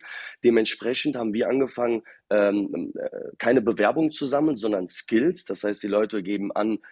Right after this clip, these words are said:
wo die herkommen, wie viel wollen die verdienen. Und diese Daten nutzen wir eben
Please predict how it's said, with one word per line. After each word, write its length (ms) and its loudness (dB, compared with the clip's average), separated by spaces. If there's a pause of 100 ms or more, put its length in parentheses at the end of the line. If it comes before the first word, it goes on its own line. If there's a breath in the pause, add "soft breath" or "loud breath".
(160 soft breath)
wo 100 0
die 120 0
herkommen, 460 2
wie 80 -4
viel 180 -6
wollen 200 -2
die 80 -8
verdienen. 400 -8
Und 180 -10
diese 300 -6
Daten 600 -2 (360 loud breath)
nutzen 520 -2
wir 160 -2
eben 380 -2